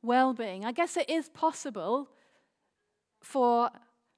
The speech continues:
not good people to give good gifts.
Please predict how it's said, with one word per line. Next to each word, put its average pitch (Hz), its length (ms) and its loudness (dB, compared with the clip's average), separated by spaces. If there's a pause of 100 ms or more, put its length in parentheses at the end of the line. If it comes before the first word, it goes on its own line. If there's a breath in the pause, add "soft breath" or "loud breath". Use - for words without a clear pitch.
(440)
not 247 380 0
good 254 240 -8
people 226 460 -8
to - 160 -18
give 196 280 -8
good 196 220 -12
gifts. - 560 -16